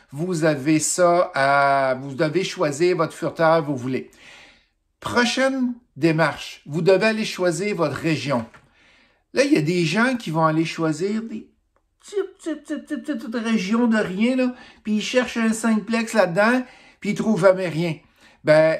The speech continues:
des fois, il y en a qui vont aller choisir une immense région, puis là, euh, ils savent pas si c'est des bons deals ou c'est pas des bons deals.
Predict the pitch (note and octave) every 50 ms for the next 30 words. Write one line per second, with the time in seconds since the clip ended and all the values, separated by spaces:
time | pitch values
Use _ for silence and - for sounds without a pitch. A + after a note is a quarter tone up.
0 | - - E3 D3+ G#3+ A#3 A3+ - D4 D4+ D#4+ C#4+ A#3 A3 A3+ C4+ C#4 A#3 - A3
1 | F#3+ A3 A3 A3 A3 A3+ A#3 A#3 - - - A#3 G#3 F#3+ E3+ G3 B3 C4 C4+ B3+
2 | A3 G3 F#3 F#3+ F#3+ G#3+ B3 - C#4+ D4 D4 C#4 B3+ A#3 A3+ A#3 B3+ B3+ C4+ C#4
3 | C4+ B3+ A#3+ - - G#3+ F#3 E3 D#3+ F#3+ F#3 F#3 D#3+ D3 F3+ G3+ G#3+ B3 C#4+ D4+
4 | - - - - - - - - _ _ _ - - F3+ F3+ E3 F3+ F#3+ G3+ G#3
5 | G#3+ G#3+ A3 G#3 - - D#3+ D#3+ D#3+ G#3 G#3 G3+ - E3+ E3 - - G3 E3+ E3
6 | D#3+ - G3 G3+ G3 F#3+ - - F3 D#3+ - F#3 E3+ D#3 C#3+ E3 D#3+ C#3+ C3+ E3
7 | E3+ F3 E3+ D3 D#3 E3+ F3+ F3 D#3+ D#3 - - D3 A2+ D#3 D#3 C#3+ C#3+ C#3 C3
8 | B2 B2 A#2 A#2+ A#2 A2+ A2+